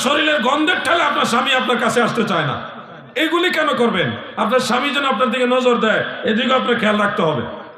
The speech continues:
শর্টকাট। এক জায়গায় আরেক জায়গায় গিয়ে বলা, তার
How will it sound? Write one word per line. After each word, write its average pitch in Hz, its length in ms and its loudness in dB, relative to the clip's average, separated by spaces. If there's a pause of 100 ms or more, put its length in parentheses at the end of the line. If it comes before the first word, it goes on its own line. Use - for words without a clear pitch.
(560)
শর্টকাট। 156 400 -6 (1700)
এক 190 280 -2
জায়গায় 196 260 0
আরেক 190 240 0
জায়গায় 180 300 0
গিয়ে 165 240 -2 (160)
বলা, 156 260 2 (920)
তার 160 180 -4